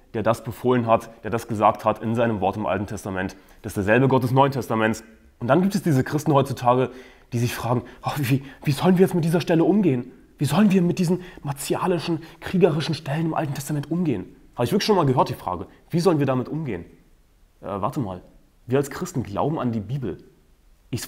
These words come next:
ich verrate dir jetzt, wie wir damit umgehen sollen mit solchen Stellen. Amen. Gut so. Richtig. Weißt du, wenn Gott sagt,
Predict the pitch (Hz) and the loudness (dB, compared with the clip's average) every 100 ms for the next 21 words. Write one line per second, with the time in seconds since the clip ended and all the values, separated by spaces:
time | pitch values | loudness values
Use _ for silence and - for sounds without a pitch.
0 | - - 113 113 - 120 123 131 143 131 | -4 -4 2 0 2 -2 -4 0 2 2
1 | 123 113 165 139 104 98 92 92 101 - | 0 -2 0 0 0 -4 -4 -8 -8 -6
2 | 90 82 - - - - - - 120 156 | -6 -6 -16 -2 -2 -2 -8 -2 0 2
3 | 143 107 85 - - 131 117 160 - 147 | 0 -4 -8 -18 -4 -2 4 4 4 4
4 | 98 - - 120 156 156 127 92 - - | 2 0 -6 6 6 6 0 -4 -6 -20
5 | - _ - 147 156 143 - - 147 151 | -20 _ 0 4 4 6 4 4 4 4
6 | - | 2